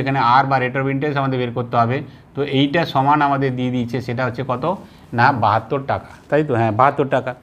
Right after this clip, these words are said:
তাহলে সেক্ষেত্রে আমরা খুব সহজে, একটাই হচ্ছে unknown ফিগার, সেটা হচ্ছে কি আর বা rate of interest, সেটা আমরা সহজে বের করতে পারবো। তাহলে এখানে কী হবে দেখো, না ফাইভ থাউজেন্ড into আর স্কোয়ার যেমন আছে আছে,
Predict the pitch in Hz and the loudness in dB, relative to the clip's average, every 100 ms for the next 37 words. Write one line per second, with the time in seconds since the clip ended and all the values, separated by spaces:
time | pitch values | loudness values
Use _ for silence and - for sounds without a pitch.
0 | _ _ - 160 165 160 151 147 139 135 | _ _ -6 -4 -2 -2 0 0 0 -2
1 | 165 156 156 151 123 110 110 - 151 147 | -2 -2 4 4 4 0 0 0 -2 0
2 | 156 135 139 135 139 147 143 135 135 120 | -2 -2 -2 -2 -2 0 -2 0 -2 -2
3 | 135 139 - 120 131 127 123 120 131 127 | -6 -4 0 2 4 4 2 2 0 0
4 | 120 139 156 - - - - 135 131 131 | 0 0 -2 -6 -20 -20 -6 0 2 2
5 | 120 120 117 143 113 117 107 110 101 95 | 0 0 0 0 0 -2 -4 -4 -4 -4
6 | 139 139 143 143 135 156 151 151 139 175 | -2 0 -2 -4 0 2 2 2 -2 -4
7 | 180 - - - 131 123 127 139 139 143 | -8 -14 -20 -6 -4 0 2 2 2 2
8 | 139 147 170 196 - - _ _ - _ | 2 0 0 -6 -14 -20 _ _ -20 _
9 | _ - _ - - 139 131 120 - - | _ -20 _ -18 0 2 2 0 -4 -10
10 | - - - 120 135 - 156 135 139 143 | -20 -20 0 2 2 0 -4 -2 0 2
11 | 139 131 151 143 135 143 | 2 2 0 -2 -2 -4